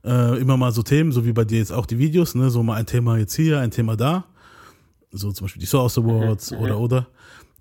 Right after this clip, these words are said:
Speaker 1: Aber wir machen dann auch so Dinger wie,
Speaker 2: Ja, ja,
Speaker 1: ähm,
Speaker 2: alles Mögliche.
Speaker 1: Genau, ja, so. Und, aber wir machen auch so Dinge wie, dass wir dann halt Leute einladen und die dann fragen, so,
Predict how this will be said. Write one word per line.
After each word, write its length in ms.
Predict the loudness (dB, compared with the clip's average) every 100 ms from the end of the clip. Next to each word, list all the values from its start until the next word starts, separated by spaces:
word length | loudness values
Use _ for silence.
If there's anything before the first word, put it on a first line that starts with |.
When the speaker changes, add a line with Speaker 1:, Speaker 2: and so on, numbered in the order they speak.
| -4
Speaker 1:
Aber 320 | -2 0 0
wir 100 | 0
machen 220 | 0 0
dann 140 | 0
auch 120 | -2 0
so 180 | 0 0
Dinger 340 | 0 0 0
wie, 260 | 0 0 0
Speaker 2:
Ja, 120 | 2
ja, 220 | 2 4
Speaker 1:
ähm, 60 | 2
Speaker 2:
alles 200 | 0 -4
Mögliche. 320 | -12 -12 -20 -20 -20 -20 -6
Speaker 1:
Genau, 340 | -2 0 0
ja, 140 | 0 -4
so. 100 | -6
Und, 160 | -6
aber 200 | -4 0
wir 80 | 2
machen 240 | 2 0
auch 100 | -2 -4
so 100 | -2
Dinge 300 | 0 0 0
wie, 80 |
dass 200 | -4 -4
wir 60 | -4
dann 120 | -6
halt 160 | -6 -6
Leute 260 | -4 -4 -4
einladen 480 | -4 -2 -2 -4 -10 -16 -20 -20 -20 -20 _
und 180 | -2 -2
die 60 | 0
dann 140 | -2
fragen, 380 | -2 -2 -2 -2
so, 400 | 0 2 2 0